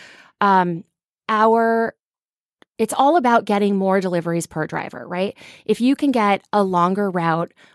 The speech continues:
more deliveries per driver, your cost per acquisition on delivery goes way down. I mean,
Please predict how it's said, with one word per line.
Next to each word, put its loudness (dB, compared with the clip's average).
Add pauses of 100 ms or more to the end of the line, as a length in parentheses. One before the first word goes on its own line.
(120)
more 4
deliveries 0
per -2
driver, -2
your -2
cost -2
per -2
acquisition -2
on 0
delivery -4
goes -6
way -8
down. -10
I -12
mean, -4